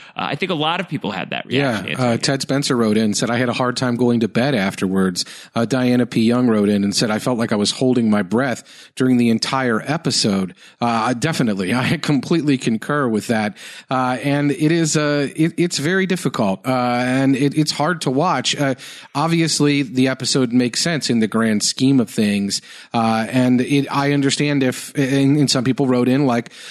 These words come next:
Speaker 2: uh, Tao Su wrote in, uh, from Twitter and said, "Thank you for the episode. This is my favorite of the series thus far. I think Sam Esmail handled this as well as possible, and sadly makes all the sense in the larger story.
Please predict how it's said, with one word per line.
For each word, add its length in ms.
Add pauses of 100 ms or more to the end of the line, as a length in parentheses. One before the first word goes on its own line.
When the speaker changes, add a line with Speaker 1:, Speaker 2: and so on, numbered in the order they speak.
(120)
Speaker 2:
uh, 240
Tao 220
Su 380
wrote 260
in, 220
uh, 320
from 160
Twitter 340
and 160
said, 200
"Thank 220
you 60
for 100
the 160
episode. 340
This 140
is 80
my 140
favorite 400
of 80
the 60
series 400
thus 200
far. 420 (340)
I 100
think 180
Sam 200
Esmail 360
handled 300
this 180
as 180
well 240
as 100
possible, 640 (260)
and 160
sadly 400
makes 280
all 240
the 100
sense 280
in 80
the 60
larger 340
story. 420